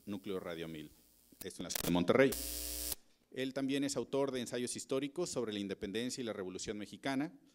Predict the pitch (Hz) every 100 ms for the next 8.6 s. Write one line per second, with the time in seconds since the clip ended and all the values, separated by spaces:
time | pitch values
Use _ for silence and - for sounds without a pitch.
0 | _ _ _ - 120 127 131 127 - 110
1 | 120 - 117 117 110 104 92 127 - 110
2 | 127 127 139 127 104 104 98 90 117 117
3 | 123 - 147 143 104 95 98 123 120 -
4 | 120 117 117 95 104 - 92 95 104 107
5 | 117 - _ _ _ - 113 117 107 104
6 | 107 101 95 92 95 92 90 - 98 98
7 | 95 101 110 117 - - 95 90 90 87
8 | 87 87 - 135 -